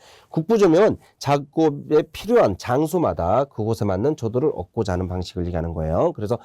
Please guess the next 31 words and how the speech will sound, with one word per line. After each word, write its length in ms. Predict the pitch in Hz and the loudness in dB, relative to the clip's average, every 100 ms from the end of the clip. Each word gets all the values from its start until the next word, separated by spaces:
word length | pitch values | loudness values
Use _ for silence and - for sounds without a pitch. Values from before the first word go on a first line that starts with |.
| - - - | -12 -6 0
일부분만, 720 | 202 240 156 117 110 147 170 _ _ | 2 2 0 0 0 0 -2 _ _
어, 500 | 92 90 85 82 80 - | -2 0 0 -2 -6 -8
빛을, 560 | 120 - 110 156 214 _ | -8 -2 2 2 0 _
어, 80 | - | -14
켤 160 | - 175 | -6 -4
수 140 | 165 113 | -2 -2
있는 280 | 90 95 | -2 -2
그런, 300 | 92 98 92 90 _ _ | -2 -2 -2 -6 _ _
어, 280 | 80 80 78 - _ _ _ _ _ - | -6 -4 -4 -12 _ _ _ _ _ -4
조명 220 | 113 104 | -2 0
방식을 400 | 87 80 147 175 _ _ | -4 -2 -2 -2 _ _
국부 320 | - 135 208 | -6 -4 -2
조명이라고 420 | 147 92 92 92 | -2 -2 -2 -2
합니다. 360 | 82 80 80 71 _ - - | -4 -6 -8 -12 _ -20 -8
자, 140 | - - | -4 -2
전반 480 | 143 175 190 220 | 0 2 4 4
조명과 340 | 202 196 196 220 | 4 6 4 4
국부 380 | - _ 160 147 | -2 _ -2 0
조명을 480 | 131 113 123 156 - _ | 2 4 2 0 -4 _
같이 340 | - 104 - | -8 -6 -4
사용할 380 | 214 185 202 175 | -2 0 0 0
수도 240 | - - 180 | -2 0 2
있는 320 | 107 110 147 | 4 2 2
거죠. 560 | 117 92 85 110 98 - | -2 0 0 2 0 -4
그래서 320 | - 104 156 - _ _ - | -6 0 0 -2 _ _ -4
작업면 500 | 139 156 214 233 214 | 0 2 4 4 4
전체는 640 | 147 147 - 143 190 220 | 2 0 2 2 4 2
전반 400 | 127 117 135 120 | 0 2 0 0
조명으로 340 | 107 101 92 | 0 0 0
하고 480 | 107 87 82 117 185 - _ _ - _ _ - _ - | -2 -2 0 2 0 -4 _ _ -20 _ _ -20 _ 0
또한 220 | 160 | 2